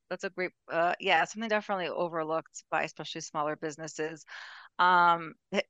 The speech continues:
well, first of all, kinda going back to the asset or a stock sale, sometimes,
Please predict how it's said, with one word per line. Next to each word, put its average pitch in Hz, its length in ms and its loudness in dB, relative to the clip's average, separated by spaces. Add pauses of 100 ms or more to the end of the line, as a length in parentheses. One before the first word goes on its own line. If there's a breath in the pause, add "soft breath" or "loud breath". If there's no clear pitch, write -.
(160)
well, 220 220 10
first 247 260 4
of 220 120 4
all, 196 100 12
kinda 233 260 2
going 208 220 4
back 165 280 8
to - 100 -14
the 170 140 0
asset 160 360 0
or 156 140 4
a 151 40 -2
stock 160 380 4
sale, 160 300 6
sometimes, 240 840 4